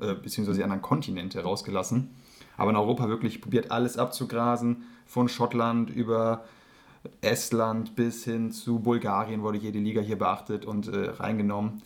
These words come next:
Und von daher gibt das ein breites Bild. Und das wird man auch direkt in den ersten Platzierungen so sehen, denn wir können eigentlich mal starten mit Platz fünfzig, lange Vorrede, aber so wird man's schnell verstehen. Und Platz fünfzig ist Newcastle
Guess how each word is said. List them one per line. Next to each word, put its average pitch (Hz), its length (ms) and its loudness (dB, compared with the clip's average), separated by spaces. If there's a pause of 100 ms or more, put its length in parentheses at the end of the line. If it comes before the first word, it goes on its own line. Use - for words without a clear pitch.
(800)
Und 98 320 4
von 101 160 2
daher 104 360 2
gibt - 240 -4
das - 140 0
ein 104 140 -2
breites 123 380 -2
Bild. 120 420 -2 (1120)
Und 113 340 4
das 104 140 2
wird 110 140 0
man 127 100 2
auch 117 40 0
direkt 127 300 -2
in 120 100 6
den 117 160 4
ersten 113 580 0
Platzierungen 113 580 0
so 107 420 2
sehen, 117 400 2
denn 107 100 2
wir 107 80 0
können 135 160 2
eigentlich 139 160 0
mal 143 100 4
starten 117 440 0
mit 139 200 0
Platz 117 240 -4
fünfzig, 139 600 -2
lange 120 220 2
Vorrede, 123 460 2
aber 104 440 0
so 113 180 0
wird 117 160 2
man's 107 160 -2
schnell 113 160 -2
verstehen. 120 480 0 (440)
Und 139 140 4
Platz 139 200 -2
fünfzig 151 560 -4
ist - 420 -2 (280)
Newcastle 160 640 2